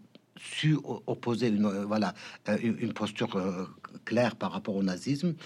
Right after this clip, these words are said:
et si surtout le Parti communiste allemand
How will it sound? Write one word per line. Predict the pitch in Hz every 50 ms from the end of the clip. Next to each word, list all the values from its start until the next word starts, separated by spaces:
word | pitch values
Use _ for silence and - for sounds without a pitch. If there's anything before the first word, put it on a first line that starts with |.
| - - - - - - -
et | 104
si | - - - - - 175 156
surtout | - - - - 110 - - - - 185 170 120 98 - - - - -
le | - 107
Parti | 107 - 120 110 - - 110
communiste | - - 117 110 110 117 123 110 - - 104 98 -
allemand | - 110 101 104 110 120 120 113